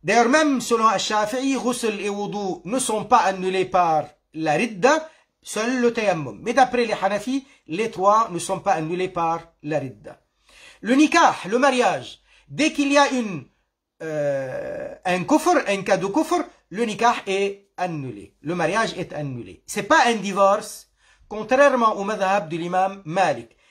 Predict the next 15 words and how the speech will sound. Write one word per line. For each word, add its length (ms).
C'est 520
annulation 720
du 120
mariage. 540
Le 120
hajj, 500
le 140
pèlerinage, 580
même 240
le 120
pèlerinage 520
passé, 540
il 80
va 100
falloir 500